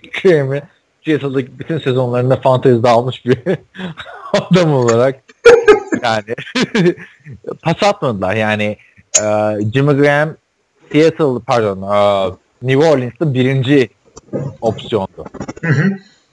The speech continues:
Speaker 1: Seattle'da hiçbir zaman birinci opsiyon olmadı. Ama şimdi Packers'a bakıyorsun. Davante Adams birinci opsiyon olacak.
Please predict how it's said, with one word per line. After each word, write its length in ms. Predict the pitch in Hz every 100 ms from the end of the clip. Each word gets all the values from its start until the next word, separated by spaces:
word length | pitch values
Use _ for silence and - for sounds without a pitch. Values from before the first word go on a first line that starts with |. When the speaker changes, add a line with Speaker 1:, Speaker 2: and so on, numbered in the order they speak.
| _
Speaker 1:
Seattle'da 360 | 151 - _ 156
hiçbir 200 | 135 127
zaman 220 | 123 123
birinci 240 | 117 117
opsiyon 300 | 113 - 123
olmadı. 340 | 110 98 87 82 _ _ - -
Ama 160 | 147
şimdi 240 | 147 170 131
Packers'a 460 | 165 160 151 160
bakıyorsun. 500 | 156 - 123 - 175 - _ _ _ _ _ _ _ _ _
Davante 400 | 117 120 143 151
Adams 220 | 151 170 139
birinci 340 | 98 92 87
opsiyon 300 | 87 - 92
olacak. 300 | 76 76 -